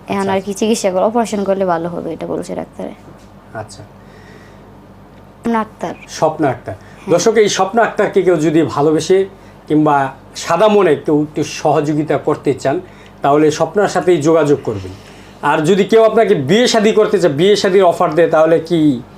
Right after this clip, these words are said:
Speaker 2: করবেন?
Speaker 1: হ্যাঁ, করবো যদি।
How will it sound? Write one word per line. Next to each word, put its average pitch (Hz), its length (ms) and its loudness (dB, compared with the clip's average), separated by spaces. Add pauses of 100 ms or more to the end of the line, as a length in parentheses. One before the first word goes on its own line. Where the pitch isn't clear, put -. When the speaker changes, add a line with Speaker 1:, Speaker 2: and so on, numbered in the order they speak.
(360)
Speaker 2:
করবেন? 160 400 2 (540)
Speaker 1:
হ্যাঁ, 196 360 -6
করবো 208 380 -4
যদি। 196 320 -10